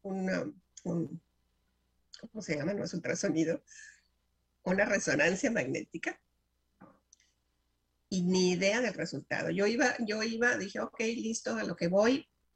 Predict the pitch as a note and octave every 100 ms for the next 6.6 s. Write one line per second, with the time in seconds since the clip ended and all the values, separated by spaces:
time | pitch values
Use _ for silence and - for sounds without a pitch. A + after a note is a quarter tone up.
0 | _ - E3+ E3 F3 A#3+ F#3+ F#3 F3+ E3+
1 | E3+ F3 F#3+ F3 E3+ E3 - A#3 D4+ G4
2 | _ _ G3 F3 C#3+ - - - D3+ C#3+
3 | C3+ - - - - - G#3 - A3+ G#3
4 | D#3+ E3 D#3 D3+ D#3+ F3 E3+ G#3+ A3 C4
5 | B3 E3 D#3 F3 F3+ F3 E3+ F3 F3 F#3
6 | - F3 F#3 F#3+ E3+ D3+